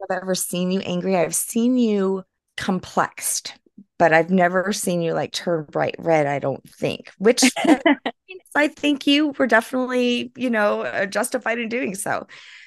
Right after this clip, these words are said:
Speaker 1: So, but I think that you always carry yourself also with such dignity, which I love about you.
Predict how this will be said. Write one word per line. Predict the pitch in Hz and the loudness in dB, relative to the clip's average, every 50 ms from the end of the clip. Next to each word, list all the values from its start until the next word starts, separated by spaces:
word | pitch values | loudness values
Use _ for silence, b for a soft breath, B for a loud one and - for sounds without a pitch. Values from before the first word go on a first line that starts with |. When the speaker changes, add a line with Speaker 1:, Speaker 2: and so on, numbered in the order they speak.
| B B | B B
Speaker 1:
So, | - - - - 190 185 | -14 -6 -2 0 0 2
but | 185 202 185 - - | 4 2 2 2 2
I | 196 208 | 0 0
think | 202 214 214 226 - | 0 -2 -4 -4 -2
that | 233 226 226 | -2 -4 -2
you | 240 214 202 196 190 190 196 196 B B B B B _ _ _ - | 0 0 0 0 -2 -4 -8 -12 B B B B B _ _ _ 0
always | 202 214 226 226 220 214 202 190 - - - _ _ _ _ _ _ _ _ | 2 4 4 4 4 2 0 -2 -8 -14 -20 _ _ _ _ _ _ _ _
carry | - - - 214 202 202 196 185 165 | -16 -10 -6 -4 -2 -2 0 0 0
yourself | 160 151 156 165 165 - - 165 151 147 143 160 - - - _ - | 0 -2 -2 -6 -8 -8 -6 -4 -4 -2 -4 -4 -8 -12 -20 _ -6
also | 170 165 165 160 - - - 147 143 139 135 127 127 - _ _ _ _ _ _ | -4 -4 -4 -4 -4 -4 -2 0 2 2 2 0 -2 -4 _ _ _ _ _ _
with | - 190 175 175 165 160 165 - - - | -8 -2 2 2 2 2 0 -6 -14 -12
such | - - 220 214 214 - - | -8 -4 -4 -4 -4 -4 -2
dignity, | - - 165 165 165 156 151 151 - 147 135 165 | 2 2 4 4 2 0 -2 -2 -4 -6 -6 -6
which | 165 - - - | -6 -6 -4 -4
I | 160 151 | -2 -2
love | 151 147 135 113 - | 0 0 0 -2 -4
about | - - 104 - - - | -4 -4 -4 -4 -4 -4
you. | - 87 78 71 - | -4 -4 -4 -6 -8